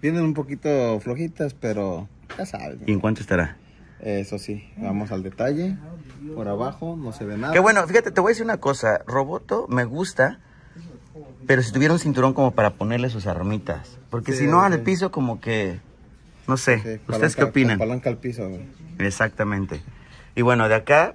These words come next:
Speaker 2: pues no vemos otra variante. Ah, mira, aquí tenemos la variante de cuatro puntos, que es el Spycore.
Speaker 1: Spycore.
Speaker 2: Ajá. Y ya ves que hay uno de tres.
Speaker 1: Simón.
Speaker 2: Y el, y el pecho ahí está, este está de cuatro. Por acá abajo tenemos poquitos Thundercats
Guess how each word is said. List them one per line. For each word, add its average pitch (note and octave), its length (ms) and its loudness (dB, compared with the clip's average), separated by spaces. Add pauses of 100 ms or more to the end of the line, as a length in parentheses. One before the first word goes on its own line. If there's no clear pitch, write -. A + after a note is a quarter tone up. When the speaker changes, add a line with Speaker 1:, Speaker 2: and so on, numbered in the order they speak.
Speaker 2:
pues G#2 180 -6
no A#2 120 2
vemos A#2+ 220 2
otra A#2+ 200 0
variante. G#2 880 0
Ah, E3+ 180 6
mira, F#3+ 200 0
aquí F3+ 160 -8
tenemos E3 360 0
la B2+ 100 6
variante A#2+ 400 4
de A#2+ 120 2
cuatro A#2+ 340 0
puntos, B2 600 -2 (460)
que A2+ 80 0
es G#2+ 120 -4
el G2 500 0 (300)
Spycore. - 540 0 (420)
Speaker 1:
Spycore. - 520 -12
Speaker 2:
Ajá. A2 320 0 (120)
Y A#2 60 2
ya A#2+ 80 10
ves B2 120 6
que C3 120 0
hay B2+ 80 4
uno B2+ 120 2
de G#2+ 120 0
tres. C3 500 -2
Speaker 1:
Simón. G2+ 320 -12 (160)
Speaker 2:
Y G2 200 -2
el, F#2 260 0
y F#2+ 160 -2
el F#2 100 -2
pecho G2+ 380 0
ahí G2 100 4
está, F#2 220 -4
este F#2+ 160 -4
está F#2 200 -4
de E2+ 120 -4
cuatro. C3 500 2 (540)
Por G#2+ 100 2
acá G#2+ 140 0
abajo B2 200 2
tenemos A#2+ 300 0
poquitos G#2+ 460 -6
Thundercats D#3+ 640 2